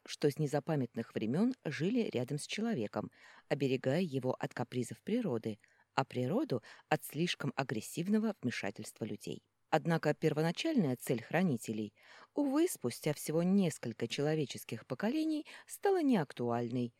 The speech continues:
поскольку освоение новых территорий шло с ужасающей быстротой. И была заменена на более простую — сохранение тайных знаний о природе в частности и мироздании в целом.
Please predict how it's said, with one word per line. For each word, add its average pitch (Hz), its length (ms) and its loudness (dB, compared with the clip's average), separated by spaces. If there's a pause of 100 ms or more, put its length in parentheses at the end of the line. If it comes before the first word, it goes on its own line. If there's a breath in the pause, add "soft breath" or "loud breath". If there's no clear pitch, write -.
(280 soft breath)
поскольку 143 440 2
освоение 135 600 2
новых 123 320 0
территорий 226 640 0 (220 loud breath)
шло 269 400 0
с - 120 -10
ужасающей 120 680 -4
быстротой. 104 640 -8 (1040 loud breath)
И 247 100 6
была 262 300 6
заменена 254 680 6
на 233 140 6
более 226 320 4
простую — 107 640 -4 (360)
сохранение 147 920 2
тайных 110 460 0
знаний 110 500 -2
о 117 80 0
природе 131 460 -2
в - 60 -6
частности 330 680 -2 (300 loud breath)
и 392 80 2
мироздании 135 680 2
в - 80 -10
целом. 98 520 -8